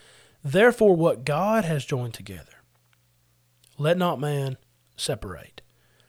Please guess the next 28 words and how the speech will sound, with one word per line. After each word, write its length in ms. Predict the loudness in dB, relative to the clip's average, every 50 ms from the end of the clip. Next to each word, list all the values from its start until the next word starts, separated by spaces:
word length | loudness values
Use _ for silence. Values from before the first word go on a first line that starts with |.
| _ _ _ _
Marriage 500 | 0 4 6 6 6 6 4 2 0 0
is 160 | -4 -4 -4 -2
joined 560 | 0 0 2 2 2 0 0 0 -2 -4 -8 -10 _
by 180 | -6 -4 -4 -2
Almighty 520 | 0 0 0 2 2 2 0 0 0 -2
God, 380 | -2 -4 -4 -4 -6 -8 -12 -14 _ _ _ _ _ _ _ _ _ _ -6
and 120 | -6 -4
it's 160 | -4 -6 -6
permanent. 760 | -4 0 2 4 4 4 2 -2 -6 -10 -12 -16 _ -20 -20 -20 _ _ _ _ _ _ _ _ _ _ _ _ _ _ _ _
In 100 | -6 0
Romans 280 | 2 4 4 4 4 4
chapter 260 | 4 4 4 4 0
seven, 420 | 4 6 8 8 8 6 4 2
we 120 | 4 2 4
read, 240 | 4 4 4 4 4
of 100 | 2 2
course, 280 | 2 2 4 2 2
that 180 | 0 0 0 0
if 140 | -2 -4 -6
your 60 | -8
spouse 400 | -8 -2 0 2 2 2 0 0
dies, 500 | 0 2 4 6 6 6 6 4 4 2
then, 220 | 0 -2 -2 -4 -8 _ _ _ -20 -20 -20 _ _ _
then 140 | -4 -2 0
you're 120 | -2 -2
free 320 | -2 2 4 6 6 6
from 280 | 4 2 0 0 2 2
that. 440 | 2 4 4 4 4 2 0 -2